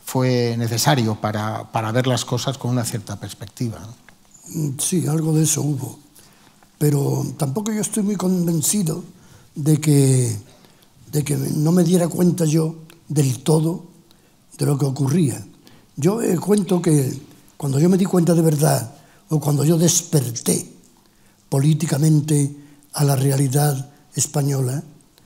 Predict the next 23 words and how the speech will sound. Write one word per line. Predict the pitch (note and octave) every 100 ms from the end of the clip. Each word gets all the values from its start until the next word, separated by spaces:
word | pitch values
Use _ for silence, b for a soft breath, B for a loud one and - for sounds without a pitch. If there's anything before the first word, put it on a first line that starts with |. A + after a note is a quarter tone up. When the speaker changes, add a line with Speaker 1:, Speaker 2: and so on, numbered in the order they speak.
| b b _
Speaker 2:
fue | D3+
cuando | C#3+ D#3
ya | C#3+
me | C#3+
vine | C3+ C#3
a | C3+
Madrid. | B2 C#3+ D#3 - _ _ _ _ _ _ _ _ _ -
Y, | D3 - -
y | D3+
me | C3 B2
conecté | C3+ B2+ A#2 - E3+
con | D3+ C#3 C3 A#2 A2+ - _ _ _ -
amigos, | C#3 E3+ D3+ C3+ A#2+ -
con | - B2 A2 b b b -
Dionisio | C#3 C3+ D3+ D#3
Ridruejo, | C#3 B2 D3+ E3+ - C#3+
con, | C3 - - _ b b b b _ -
eh, | - D#3+ - - _ - D4 A3 -
el | -
grupo | B2 F#3 D#3+ D3
aquel | D3+ C#3+ B2+
de | C#3
entonces, | A#2 F3 F3 - B2